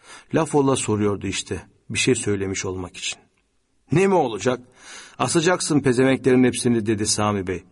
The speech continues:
"Sağcısını da solcusunu da sallandırdın mı ipin ucunda, bak nasıl hizaya gelir hepsi. Elime geçirsem kafalarını kopartacağım.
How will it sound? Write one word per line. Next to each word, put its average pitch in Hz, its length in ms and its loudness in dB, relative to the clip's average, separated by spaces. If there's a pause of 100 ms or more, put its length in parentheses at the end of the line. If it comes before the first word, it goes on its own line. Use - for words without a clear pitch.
(400)
"Sağcısını 127 720 2
da 127 120 2
solcusunu 131 680 2
da 127 80 2
sallandırdın 123 720 2
mı 127 180 4 (200)
ipin 123 240 0
ucunda, 120 540 2 (240)
bak 131 280 -2
nasıl 131 220 2
hizaya 110 400 2
gelir 101 280 0
hepsi. 95 360 -6 (800)
Elime 139 300 4
geçirsem 143 540 0
kafalarını 131 500 2
kopartacağım. 104 680 -2